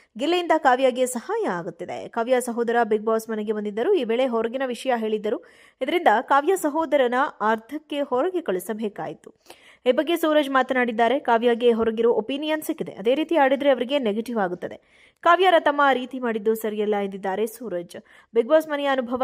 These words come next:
ಚೆನ್ನಾಗಿತ್ತು. ಸಾಮಾನ್ಯ ವ್ಯಕ್ತಿಯಾಗಿ ಹೋಗಿ ಎಷ್ಟು ದಿನ ಆಡಿದ್ದೆ. ಆರಂಭದಲ್ಲಿ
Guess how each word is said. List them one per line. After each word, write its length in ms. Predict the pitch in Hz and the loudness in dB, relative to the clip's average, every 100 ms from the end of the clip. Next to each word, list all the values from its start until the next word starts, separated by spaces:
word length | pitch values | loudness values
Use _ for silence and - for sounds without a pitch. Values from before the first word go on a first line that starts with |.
| 254 | 0
ಚೆನ್ನಾಗಿತ್ತು. 580 | 254 233 233 220 269 | -2 -4 -4 -6 -10
ಸಾಮಾನ್ಯ 420 | 285 233 233 240 233 | -6 -4 -4 -4 -4
ವ್ಯಕ್ತಿಯಾಗಿ 460 | 226 226 220 208 | -4 -2 -2 -2
ಹೋಗಿ 260 | 214 214 269 | -6 -8 -6
ಎಷ್ಟು 440 | - 277 - 294 | -6 -8 -6 -6
ದಿನ 120 | 240 240 - | -4 -4 -4
ಆಡಿದ್ದೆ. 520 | 208 226 220 208 196 190 | -4 -4 -4 -2 -2 -2
ಆರಂಭದಲ್ಲಿ 680 | - 247 339 339 339 196 - | -4 -4 -4 -6 -4 -4 -8